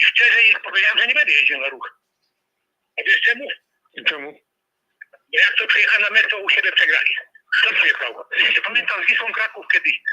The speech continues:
Speaker 1: chyba Waldek Fornalik ich prowadził. Dwa jeden. Taki, taki mecz. Z Wisłą Bydgoszcz jeszcze taka, kojarzę, jak za Wisłą była. Też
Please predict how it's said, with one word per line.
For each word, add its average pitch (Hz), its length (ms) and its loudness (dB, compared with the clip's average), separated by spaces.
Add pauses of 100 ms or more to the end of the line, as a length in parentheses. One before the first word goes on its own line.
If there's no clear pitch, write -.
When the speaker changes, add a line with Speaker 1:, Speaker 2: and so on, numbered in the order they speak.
(200)
Speaker 1:
chyba 180 160 -8
Waldek 190 340 0
Fornalik 175 360 -2
ich - 80 0
prowadził. 151 440 -4 (380)
Dwa 208 120 0
jeden. 127 340 2 (160)
Taki, - 240 0
taki - 200 -2
mecz. 160 120 -4 (360)
Z - 40 -2
Wisłą 226 280 2
Bydgoszcz - 400 0
jeszcze - 180 0
taka, 165 340 -6 (240)
kojarzę, 190 300 0
jak 156 100 -2
za 165 100 -4
Wisłą - 220 2 (200)
była. - 260 -12 (440)
Też - 280 2